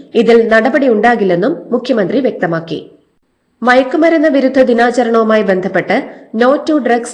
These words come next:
അഞ്ചാം ഘട്ടത്തിന്റെ സംസ്ഥാനതല ഉദ്ഘാടനം നിർവഹിച്ച് സംസാരിക്കുകയായിരുന്നു മുഖ്യമന്ത്രി.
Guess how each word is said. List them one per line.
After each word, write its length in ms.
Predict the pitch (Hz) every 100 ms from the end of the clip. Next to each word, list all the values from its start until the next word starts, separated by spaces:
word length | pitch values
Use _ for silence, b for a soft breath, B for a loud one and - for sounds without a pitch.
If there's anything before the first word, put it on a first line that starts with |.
| -
അഞ്ചാം 380 | 214 220 269 262
ഘട്ടത്തിന്റെ 380 | 247 214 202 202
സംസ്ഥാനതല 720 | 233 226 233 - 277 254 233
ഉദ്ഘാടനം 500 | 214 - 208 196 196
നിർവഹിച്ച് 440 | 202 220 240 240 233
സംസാരിക്കുകയായിരുന്നു 1080 | 196 185 202 196 202 185 170 165 196 320 -
മുഖ്യമന്ത്രി. 640 | - 175 156 156 151